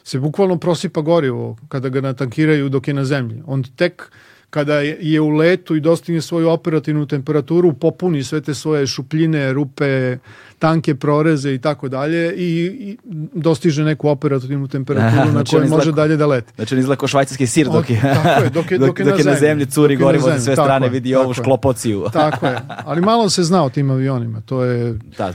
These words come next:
Speaker 1: avion
Speaker 2: vojne
Speaker 1: koji
Speaker 2: tajne.
Speaker 1: je, ono, e, u, e, služi, nije naoružan, služi isključivo za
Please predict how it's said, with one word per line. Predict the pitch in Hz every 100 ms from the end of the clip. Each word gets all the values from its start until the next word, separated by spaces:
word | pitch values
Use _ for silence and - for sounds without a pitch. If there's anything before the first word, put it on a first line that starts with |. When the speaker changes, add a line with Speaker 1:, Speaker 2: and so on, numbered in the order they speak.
| -
Speaker 1:
avion | 120 139 160
Speaker 2:
vojne | 160 156
Speaker 1:
koji | 165 156
Speaker 2:
tajne. | 151
Speaker 1:
je, | 147 143 135 151 151 _
ono, | 160 139 113 113 113 _ -
e, |
u, | 160 127 131 - 147 -
e, | 151
služi, | 139 170 151 151
nije | 156 165 160
naoružan, | 151 151 160 143 139
služi | 127 135 123
isključivo | 117 120 113 113 113
za | 107 107 107